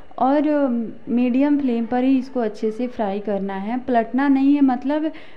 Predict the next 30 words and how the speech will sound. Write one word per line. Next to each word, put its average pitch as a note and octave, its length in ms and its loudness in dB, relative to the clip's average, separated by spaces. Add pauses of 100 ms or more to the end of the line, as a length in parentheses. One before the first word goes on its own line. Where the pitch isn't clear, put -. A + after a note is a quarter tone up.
(160)
हल्का A#3 340 0
अंदर A#3 320 0
से C4+ 200 -2
ब्राउन A3 360 -2
हो G3 240 -4
जाए C4+ 260 0
उसके A3+ 320 -4
बाद F#3+ 260 -2
ही B3 100 0
पलटना G3 520 -2
है। C4 240 -4 (2250)
और A3+ 440 4
एक C4+ 400 -2
मिनट A3+ 320 -2
के A3+ 120 -2
बाद G3 260 0
देखिए A3+ 580 -4
कितना G#3 380 -6
अच्छा F#3+ 260 -6
से B3 240 -4
ब्राउन G#3 380 -2
हो G3 180 -4
चुका A#3 340 -6
है B3+ 260 -4 (880)
और C4 220 2
बिल्कुल A3+ 520 0
भी C#4 340 4
नहीं A#3+ 340 0
टूटा A3 380 -2
है। A#3 280 0